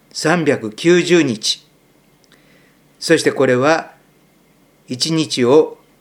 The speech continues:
一年として換算する。えー、ある人は言うなれば、これはエジプトで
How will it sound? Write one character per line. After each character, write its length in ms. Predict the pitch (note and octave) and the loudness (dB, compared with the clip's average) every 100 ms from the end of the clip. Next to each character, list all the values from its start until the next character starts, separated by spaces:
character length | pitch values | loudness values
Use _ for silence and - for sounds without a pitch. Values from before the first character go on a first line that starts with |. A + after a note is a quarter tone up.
| _ _ _ _ _ - | _ _ _ _ _ -10
一 280 | B2 G3 | -2 2
年 200 | F#3+ D3+ | 2 2
と 160 | A#2 A2 | -2 -4
し 100 | - | -4
て 260 | - G#2 - _ _ _ _ _ _ | -8 -10 -12 _ _ _ _ _ _
換 200 | D3 C3+ | -2 -2
算 240 | A#2+ A#2+ A2 | -2 -4 -4
す 180 | - | -6
る。 240 | G#2+ A2 - _ _ _ _ _ _ _ - - _ _ _ - | -6 -8 -12 _ _ _ _ _ _ _ -20 -20 _ _ _ -20
え 260 | - - _ _ _ - | -20 -20 _ _ _ -2
ー、 60 | |
あ 80 | C#3+ | 0
る 80 | B2 | 0
人 220 | - F3+ | 0 2
は 300 | F3 A#2 - _ _ _ _ _ _ _ _ - | 2 0 -8 _ _ _ _ _ _ _ _ -6
言 180 | C3 C#3+ | -2 0
う 40 | |
な 120 | D3 | 2
れ 120 | E3+ D#3 | 2 2
ば、 320 | A#2+ - - _ _ | -2 -6 -14 _ _
こ 120 | B2+ | 0
れ 80 | A#2+ | 2
は 380 | A#2+ C#3+ - - _ _ _ _ _ - | 4 2 -2 -12 _ _ _ _ _ -4
エ 140 | C#3 | -2
ジ 100 | C3+ | -2
プ 140 | B2 - | -6 0
ト 160 | C#3+ | 2
で 360 | C3+ D#3+ E3 | 2 0 -2